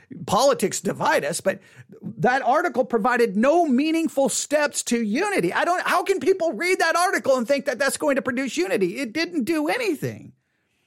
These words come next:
All right, next. Well,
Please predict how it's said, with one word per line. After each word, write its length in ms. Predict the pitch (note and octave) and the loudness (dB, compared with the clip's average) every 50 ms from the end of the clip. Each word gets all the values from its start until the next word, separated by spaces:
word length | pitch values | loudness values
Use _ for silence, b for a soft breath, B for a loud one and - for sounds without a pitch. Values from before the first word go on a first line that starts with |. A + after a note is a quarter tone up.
| _ _ _ _ _ _ _ _ _ _ _ _ _ _ _ _ _ _ - | _ _ _ _ _ _ _ _ _ _ _ _ _ _ _ _ _ _ -6
All 60 | C#3 D#3+ | -4 -4
right, 120 | E3+ - | 0 2
next. 540 | F#3 B3+ C4 E3 - - - - - - _ _ _ _ _ _ _ _ _ _ _ _ _ _ _ _ _ _ _ _ _ _ _ | 2 2 2 0 -2 -6 -14 -20 -20 -20 _ _ _ _ _ _ _ _ _ _ _ _ _ _ _ _ _ _ _ _ _ _ _
Well, 340 | D3+ D3+ D3 - C#3 C3 | -2 0 0 0 -2 -6